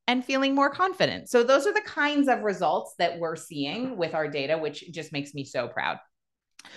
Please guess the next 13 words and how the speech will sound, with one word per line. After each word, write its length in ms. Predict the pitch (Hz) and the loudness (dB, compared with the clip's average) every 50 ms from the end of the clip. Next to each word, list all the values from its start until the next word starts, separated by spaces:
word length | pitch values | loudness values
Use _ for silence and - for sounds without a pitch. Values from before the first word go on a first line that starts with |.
| - - - _ - | -20 -20 -18 _ 4
When 220 | 202 247 254 254 | 6 8 8 10
you 160 | 247 247 254 | 10 8 6
join 680 | 208 190 196 233 240 247 262 269 285 285 294 302 277 233 | 6 4 4 4 6 8 8 6 6 4 2 0 -2 -2
Relaxed 420 | 226 220 214 185 190 190 - - | 0 2 4 4 4 2 0 -4
Money, 280 | 233 254 254 254 254 226 | -4 -2 -2 -2 -2 -2
you're 160 | 226 220 214 | -2 -2 -2
gonna 160 | 233 226 226 | -2 -4 -2
be 100 | 226 220 | 0 2
able 160 | 220 208 220 | 2 2 2
to 120 | 214 226 196 | 0 -2 -2
go 380 | - 220 233 247 269 294 - | 2 4 6 6 6 4 2
through 260 | - 240 220 208 202 | -4 -4 -2 -2 0
those 340 | 185 196 190 202 196 202 - | 2 2 2 2 0 -2 -6